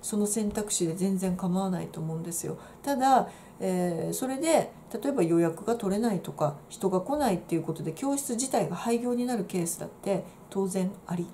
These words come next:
ます。で、私がなぜこの話を、声を大きくして言ってるかっていうと、私がもともとコンサルタントに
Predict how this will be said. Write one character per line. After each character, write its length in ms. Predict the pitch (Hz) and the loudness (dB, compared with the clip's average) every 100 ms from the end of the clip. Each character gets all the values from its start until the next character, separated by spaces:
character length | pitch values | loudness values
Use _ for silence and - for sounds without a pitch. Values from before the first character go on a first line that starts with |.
| - | -2
ま 120 | 180 | 2
す。 240 | - - - - - - - - - - | 2 0 -8 -18 -12 -10 -10 -12 -20 -6
で、 140 | 240 240 | 2 2
私 320 | 226 294 349 | 2 2 4
が 80 | 330 | 4
な 160 | 320 | 2
ぜ 300 | 359 247 165 160 | 4 6 6 4
こ 120 | - | 0
の 100 | 190 | 0
話 380 | 196 190 190 196 | 2 0 2 4
を、 140 | 180 | 4
声 280 | 170 226 208 | 4 6 8
を 260 | 170 156 - - - | 8 4 0 -14 -2
大 160 | 202 208 | 2 2
き 140 | - | 0
く 120 | - | -4
し 80 | - | -2
て 140 | - | -2
言 100 | 160 | -2
っ 20 | 156 | -2
て 160 | - | 0
る 120 | 208 | 2
か 160 | 208 165 | 4 2
っ 40 | |
て 180 | 147 - | 0 -2
い 140 | 165 160 | -2 -2
う 40 | |
と、 500 | - 240 247 - - - - - - - - - - - - 269 247 - | 2 6 8 6 4 -12 -20 -20 -20 -20 -20 -20 -20 -14 -10 -8 -6 -4
私 300 | 202 240 277 | 0 2 4
が 140 | 294 | 4
も 120 | 269 | 4
と 100 | 262 | 2
も 140 | 269 277 | 0 0
と 360 | 294 302 240 | 6 8 8
コ 180 | 214 277 | 6 2
ン 40 | |
サ 140 | 302 381 | 4 4
ル 80 | 359 | 4
タ 180 | 220 | 4
ン 100 | 180 | 2
ト 120 | 180 175 | 2 0
に 380 | 185 214 196 | 2 2 0